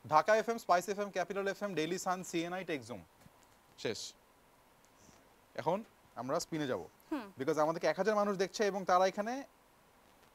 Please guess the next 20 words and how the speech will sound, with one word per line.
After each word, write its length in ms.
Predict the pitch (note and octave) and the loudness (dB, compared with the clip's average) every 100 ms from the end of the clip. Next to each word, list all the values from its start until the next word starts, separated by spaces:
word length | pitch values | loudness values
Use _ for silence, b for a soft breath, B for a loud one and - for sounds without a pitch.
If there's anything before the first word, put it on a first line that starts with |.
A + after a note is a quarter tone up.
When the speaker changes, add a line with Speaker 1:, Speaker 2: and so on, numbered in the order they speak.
| - - | -20 -20
Speaker 1:
একটা 120 | - D3+ | -10 -4
serious 360 | G#3 A3 A3+ | 2 4 4
কাজে 240 | F3+ D#3 D3 | 4 4 4
আসছে, 220 | - A#2 | 2 -6
which 180 | B2 F3+ | -2 -2
is 100 | F#3+ | -2
স্পিন 540 | - - - F#3+ G3 | -4 -8 -8 -4 2
হবে 320 | F#3 F#3+ C4+ - | 2 2 -2 -6
এবং 260 | B2+ D3+ | -6 -4
gift 240 | C#3 D3+ C#3 | -2 -4 -4
উঠবে। 260 | A2 F2+ - b b - - | -10 -10 -14 b b -20 -10
Speaker 2:
এমডি 420 | C4+ C#4 D4 D#4+ | -4 -2 0 -2
জুয়েল, 380 | A#3+ D4 C#4+ A3 | -2 0 0 2
gas 300 | A#3+ B3 - | 2 2 0
stove, 220 | - A3 F3+ | -6 -8 -4
gas 220 | A3 - | -4 -4
stove 220 | - A3 - | -10 -12 -6
comment 320 | G#3+ A3+ A#3+ | -8 -8 -10
করেই 260 | - C#4 C4 | -6 -6 -6
যাচ্ছে। 420 | F3 - - | -10 -12 -16